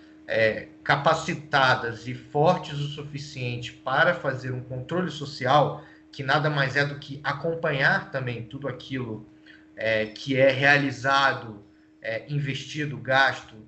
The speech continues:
no âmbito dos governos, né, do setor público, você não consegue ter sucesso nessa, nessa empreitada.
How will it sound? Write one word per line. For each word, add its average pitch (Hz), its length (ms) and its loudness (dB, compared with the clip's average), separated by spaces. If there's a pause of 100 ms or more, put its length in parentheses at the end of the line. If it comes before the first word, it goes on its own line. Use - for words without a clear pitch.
(120)
no 131 160 -6
âmbito 139 280 -4
dos 123 200 -12
governos, 139 640 -4
né, 120 140 -10
do - 80 -16
setor 123 340 -14 (120)
público, 143 440 -8 (420)
você 147 300 -4
não 160 260 -2
consegue 151 500 -2
ter - 160 -6
sucesso 135 720 -2
nessa, 127 720 -4
nessa 117 300 -10
empreitada. 123 680 -10